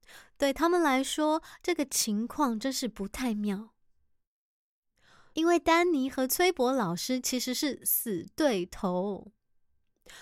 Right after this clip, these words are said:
崔博老师是全校最严格的老师，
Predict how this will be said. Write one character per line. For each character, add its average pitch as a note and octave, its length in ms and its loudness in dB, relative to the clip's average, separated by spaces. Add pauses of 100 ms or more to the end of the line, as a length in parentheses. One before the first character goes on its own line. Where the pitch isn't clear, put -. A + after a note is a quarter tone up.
(120)
崔 G4 200 4
博 E4+ 160 2
老 C4 200 2
师 A#3+ 200 -2
是 C#4+ 120 -4
全 A3+ 240 0
校 C#4 200 0
最 D#4+ 180 2
严 A#3+ 260 0
格 A#3 220 -2
的 C4 100 -4
老 A#3+ 220 -4
师， A#3 420 -8